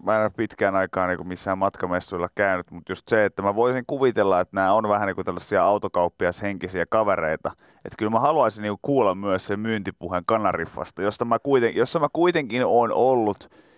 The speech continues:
niinku monta, monta kertaa. Ja, ja tota,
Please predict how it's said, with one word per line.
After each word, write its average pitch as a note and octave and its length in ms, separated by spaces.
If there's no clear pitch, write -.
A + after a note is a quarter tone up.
niinku F2+ 360
monta, A2+ 460
monta G2 300
kertaa. G#2+ 580
Ja, F2+ 260
ja F#2 140
tota, F#2 400